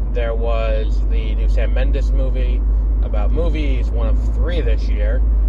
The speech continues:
Um, The Sound of Light, or The Color of Light, or the, or, or, or Metal and Light, or so, something in Light, Light's in the title. Um,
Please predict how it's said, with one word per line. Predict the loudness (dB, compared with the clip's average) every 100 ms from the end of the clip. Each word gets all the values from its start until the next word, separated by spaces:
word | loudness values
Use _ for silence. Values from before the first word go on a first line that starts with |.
| 0 0
Um, | 0 0 2 2 0 -2 -4 -6 -8 -10 -10 -10 -8 -6 -6 -6 -8 -8 -4 0 0 2
The | 2
Sound | 2 2 2 0 0
of | 0
Light, | 0 0 0
or | 0
The | 0 0
Color | 0 0 0
of | 0 0
Light, | 0 0
or | 0
the, | 0 0 0
or, | 0 2 2 0
or, | 0 0 2 2
or | 0 -2
Metal | 0 0 0 0
and | 0
Light, | 0 0
or | 0
so, | 0 0 0 0
something | 0 -2 -2
in | 0 0
Light, | 0 0
Light's | 0 0 0 -2
in |
the | -2
title. | -2 0 0 0 0 -2 0 0 0
Um, | 0 0 0 0 0 -2 -2 0 0 0